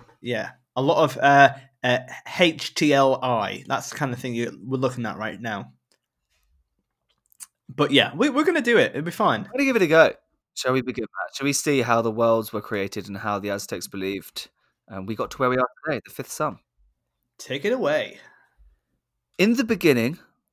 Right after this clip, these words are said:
Speaker 2: was the void. I'm gonna stop right there and say that I think
Speaker 1: <laughs>
Speaker 2: every creation myth we've ever done from every civilization starts with
Speaker 1: Yeah.
Speaker 2: some kind of void.
Speaker 1: Yes. Well, uh, well, I guess it's creation though, isn't it? 'Cause, like,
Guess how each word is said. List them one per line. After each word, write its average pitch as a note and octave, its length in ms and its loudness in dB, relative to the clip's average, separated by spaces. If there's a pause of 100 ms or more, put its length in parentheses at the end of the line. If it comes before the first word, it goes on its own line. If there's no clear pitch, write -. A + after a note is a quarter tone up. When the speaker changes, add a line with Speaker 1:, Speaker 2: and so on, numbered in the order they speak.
(160)
Speaker 2:
was A2 200 -4
the D#3 120 -2
void. D3+ 640 2 (1200)
I'm - 60 -20
gonna C#4+ 160 0
stop G3+ 260 4
right C#3+ 160 4
there B2+ 220 6
and G2+ 100 -6
say A2 220 0
that G#2 180 -4 (140)
I C#3 80 2
think B3+ 340 0
Speaker 1:
<laughs> - 60 -6
Speaker 2:
every E3+ 320 4
creation C#3 500 2
myth G#2 240 -8
we've A2 140 -2
ever G#2+ 220 0
done G#2 280 2
from G#2+ 140 -10
every G#2+ 220 -4
civilization G#2 760 -4
starts A2 340 2
with A#2+ 80 -2
Speaker 1:
Yeah. G#2+ 160 -8 (120)
Speaker 2:
some A#2+ 100 -4
kind A#2 240 -2
of G2+ 80 -4
void. G2 440 -4 (760)
Speaker 1:
Yes. - 420 -6 (100)
Well, G3 360 4
uh, A#3 280 4 (100)
well, C#4+ 220 4
I C3+ 160 6
guess D3+ 220 0
it's B2 200 -4
creation A#2+ 520 -4
though, G#2 120 -8
isn't C3 120 -4
it? A2 200 -6
'Cause, A2+ 160 -2
like, A#2 240 0